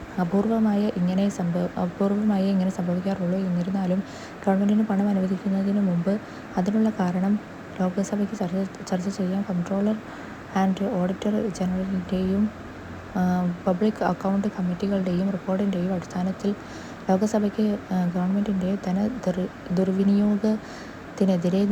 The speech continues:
അന്വേഷണം നടത്താം. ഗവൺമെന്റിന്റെ സാമ്പ-, സമ്പത്തിന്റെ യുക്തിഭദ്രമായ വിനിയോഗത്തോടൊപ്പം ബഡ്ജറ്റിലൂടെ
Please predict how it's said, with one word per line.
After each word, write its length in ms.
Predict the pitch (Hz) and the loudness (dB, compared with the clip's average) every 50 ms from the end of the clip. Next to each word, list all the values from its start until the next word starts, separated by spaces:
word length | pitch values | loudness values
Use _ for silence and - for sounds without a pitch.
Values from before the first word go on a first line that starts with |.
| 202 | 0
അന്വേഷണം 440 | - 180 175 175 180 170 - 202 208 | 0 2 2 2 2 2 2 2 2
നടത്താം. 360 | 196 180 170 170 - 185 190 202 | 2 2 0 -2 -2 0 0 0
ഗവൺമെന്റിന്റെ 600 | 202 - 185 180 180 185 190 190 208 202 208 214 220 | 0 0 0 0 2 0 0 0 0 2 2 2 0
സാമ്പ-, 360 | 214 - - 185 185 190 202 - - - - - | 0 0 0 0 0 0 -2 -4 -6 -10 -14 -6
സമ്പത്തിന്റെ 600 | - - 190 185 190 190 - - 202 202 208 214 220 220 - - | -2 0 0 2 0 0 2 2 4 4 4 4 4 2 2 -2
യുക്തിഭദ്രമായ 840 | 180 170 - - 214 202 196 190 170 - 196 202 196 185 175 170 170 175 196 214 - - - - - - - - - | -4 -4 -2 0 0 2 2 2 2 2 2 2 2 2 2 2 4 2 2 0 -2 -8 -14 -14 -14 -14 -14 -8 0
വിനിയോഗത്തോടൊപ്പം 840 | - 196 185 202 208 214 214 220 214 - 220 214 208 190 - 196 196 190 | 2 6 6 8 8 8 6 6 4 4 4 4 4 2 2 2 2 4
ബഡ്ജറ്റിലൂടെ 720 | 180 175 170 - 202 190 - 220 208 196 180 175 170 180 | 4 2 2 0 0 0 2 2 2 2 2 2 4 4